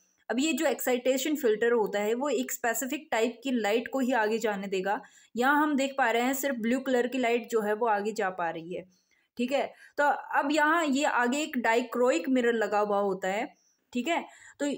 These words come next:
ये डाइक्रोइक मिरर से टकराएगी और ये रिफ्लेक्ट हो जाएगी ऑब्जेक्टिव की तरफ। अब ये डाइक्रोइक जो मिरर है, ये एक स्पेसिफिक टाइप का मिरर होता है गाइस, जो कि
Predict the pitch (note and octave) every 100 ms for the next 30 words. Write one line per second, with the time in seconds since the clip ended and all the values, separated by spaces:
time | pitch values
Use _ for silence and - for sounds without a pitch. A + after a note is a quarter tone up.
0 | - C4 D#4+ B3 A#3+ D#4 - C4+ C#4 C4+
1 | B3 G#3+ G3+ A3 C4 - - C4 C4 G#3+
2 | G3+ F#3+ G3+ G#3 C4+ D4 - A3 A#3 A3+
3 | C4+ B3+ C4 C4 C#4 C#4 C4+ A#3 A3 G3
4 | F#3+ A#3 D#4 G#3+ G#3+ A#3+ B3 B3 B3 B3
5 | D4 - F3 E3+ E3 - _ _ _ -
6 | - C4+ E4+ C4 A#3+ C4+ D4 D4+ E4+ D4
7 | E4 D4+ A#3 A#3 B3+ G#3 G#3 C4 - -
8 | _ A3+ D4 E4 E4 - B3 A#3 C#4 D#4+
9 | D#4+ - A#3 C#4 D#4+ D#4+ D4 B3 A#3 A3+
10 | G#3+ G3 F#3 F3+ E3+ G#3+ B3 _ _ _
11 | - F3+ C4 C#4 A#3 A#3